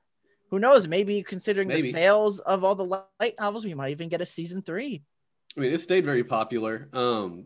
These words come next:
Speaker 2: yeah, the fact that we got a new light novel, uh, like, a month and a half ago, when we hadn't had one in, like, probably, like, almost ten years at this point, uh, it was kind of a nice sign if you're a Haruhi fan. Uh, but who knows? This could be just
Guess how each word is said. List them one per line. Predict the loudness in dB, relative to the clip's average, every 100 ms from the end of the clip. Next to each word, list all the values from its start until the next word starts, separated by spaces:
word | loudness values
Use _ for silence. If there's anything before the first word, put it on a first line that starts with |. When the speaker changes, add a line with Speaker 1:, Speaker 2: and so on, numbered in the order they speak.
| 0
Speaker 2:
yeah, | 2 2
the | 0 0
fact | 0 0
that | -4
we | -4
got | -2 0
a |
new | 0 0 0
light | -2 -2
novel, | -4 -4 -6 -8 -12 -4
uh, | -2 -2 -4
like, | -6 -6
a |
month | -6 -6
and | -6
a |
half | -4 -4
ago, | -4 -4 -4 -4 -12 _ _ _ _ -4
when | 0
we | 2
hadn't | 2 2
had | 0 0
one | 0 -4
in, | -4
like, | -4 -6 -10 _ _ _
probably, | -4 -4 -2 -4 -2
like, | 0 -2 -4 _ _ -14
almost | -8 -4 -4 -4
ten | -4 -2
years | -2 -2
at | -4
this | -6
point, | -2 -2 -4 -10 _ -20 _ _ _ _ -2
uh, | 0 0 -2
it |
was | -2 -4 -2
kind | 0 2
of |
a | 2
nice | 0 0
sign | -2 -2 -4
if | -4
you're | -4
a | -4
Haruhi | -4 -4 -6 -6
fan. | -6 -6 -10 -8
Uh, | -2 -2 -2
but | -4 -4
who | -2
knows? | 0 0
This | -4 -6
could | -4
be | -2 -4
just | -6